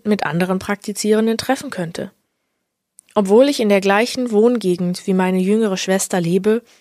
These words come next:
könnte ich nicht jeden Tag zu ihr gehen, um ihr zu helfen,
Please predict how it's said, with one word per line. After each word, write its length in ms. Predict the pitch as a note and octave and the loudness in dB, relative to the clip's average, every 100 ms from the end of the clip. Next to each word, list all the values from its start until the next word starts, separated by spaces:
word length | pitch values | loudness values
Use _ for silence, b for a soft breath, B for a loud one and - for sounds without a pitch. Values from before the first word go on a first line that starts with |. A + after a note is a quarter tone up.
| b b _ | b b _
könnte 260 | - A3+ A#3+ | -2 0 0
ich 160 | - | -2
nicht 300 | A#3+ D#4 - | -2 -4 -6
jeden 260 | - F3+ F#3 | -4 -2 -2
Tag 400 | - F3 F3 - | -2 -2 -4 -10
zu 140 | G3 | -8
ihr 340 | - F#3+ F#3+ - _ | -2 -2 -2 -6 _
gehen, 340 | F3+ F#3 F#3+ - | -2 -2 -2 -4
um 120 | G3+ | -4
ihr 140 | F#3+ F#3+ | -2 -4
zu 140 | - | -4
helfen, 500 | F3+ F#3 G#3+ - F3+ | 0 2 0 -2 -6